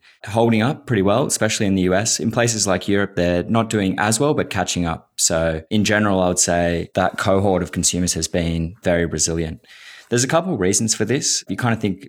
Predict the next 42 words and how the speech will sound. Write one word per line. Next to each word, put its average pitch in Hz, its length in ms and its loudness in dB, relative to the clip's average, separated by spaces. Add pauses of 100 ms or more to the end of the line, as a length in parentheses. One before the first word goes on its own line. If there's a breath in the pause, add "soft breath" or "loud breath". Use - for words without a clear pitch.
firstly, 95 480 2
during 110 240 2
the 107 80 2
pandemic, 92 480 0
governments 98 420 -2
were 92 60 0
very 95 240 2
generous 92 480 0
with 92 120 -4
handouts. 92 640 -2 (320 soft breath)
Consumers 98 540 0
were 87 100 -2
supported, 95 600 0
but 120 100 0
not 185 140 0
just - 160 -2
consumers, 95 440 0
small 101 220 0
businesses 95 680 -2 (200)
and 98 160 2
large 90 240 2
businesses 92 440 -2
as 87 140 -4
well. 87 220 2
And 90 100 0
that 107 160 0
helped 101 440 -2
households 98 520 0
build 92 300 0
up 90 260 -2 (160 soft breath)
a - 60 -4
nice 101 240 2
buffer 98 280 0
of 90 80 -2
savings. 92 600 0 (420 loud breath)
They 95 80 -2
had 92 140 2
enough 101 260 0
income 92 280 0
to 95 100 -6
spend 90 460 2
and 85 220 -4